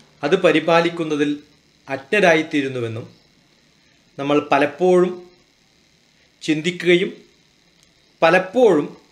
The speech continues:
മറക്കുകയും ചെയ്യാറുണ്ട്. പ്രകൃതി വിഭവങ്ങളും സുസ്ഥിര വികസനവും സംരക്ഷിക്കുന്നതിൽ വിമുഖത കാണിക്കുന്നത് സർവ്വസാധാരണമായി മാറിയിരിക്കുന്നു.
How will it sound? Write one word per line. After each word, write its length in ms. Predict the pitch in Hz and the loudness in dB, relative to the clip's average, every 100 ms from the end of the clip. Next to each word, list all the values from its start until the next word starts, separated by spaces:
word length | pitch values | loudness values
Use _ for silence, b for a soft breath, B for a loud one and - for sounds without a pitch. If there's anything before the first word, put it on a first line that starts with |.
| _ 135 | _ -20
മറക്കുകയും 840 | 131 131 147 160 254 190 143 139 | -10 -4 -4 -4 -8 -4 -2 -4
ചെയ്യാറുണ്ട്. 520 | 139 120 113 98 90 - _ _ _ _ _ _ _ _ _ b b b b _ | -8 -8 -8 -12 -20 -20 _ _ _ _ _ _ _ _ _ b b b b _
പ്രകൃതി 320 | 185 180 226 247 | -2 0 -2 -2
വിഭവങ്ങളും 640 | 202 175 180 165 170 160 156 - _ _ - | 0 2 2 4 2 0 -4 -20 _ _ -16
സുസ്ഥിര 440 | - 170 - 190 170 | -10 -8 -2 2 2
വികസനവും 580 | 143 151 151 131 107 104 - _ _ _ _ _ b b - | 2 -4 -4 -6 -8 -12 -20 _ _ _ _ _ b b -4
സംരക്ഷിക്കുന്നതിൽ 840 | 139 147 165 - 165 147 143 156 - - _ _ _ _ _ _ 139 | -2 -2 -4 -4 -6 -4 0 0 -2 -16 _ _ _ _ _ _ -8
വിമുഖത 440 | 139 147 151 147 139 - - - | -4 -4 -2 0 0 -4 -18 -10
കാണിക്കുന്നത് 680 | 127 135 131 139 131 127 131 - _ b b b | -8 -8 -6 -6 -4 -4 -4 -10 _ b b b
സർവ്വസാധാരണമായി 1160 | - 139 139 156 151 143 143 156 170 165 160 156 | -4 -2 -2 -2 -2 -2 2 2 2 0 0 0
മാറിയിരിക്കുന്നു. 680 | 147 139 143 135 123 117 | 0 -2 -2 -4 -6 -12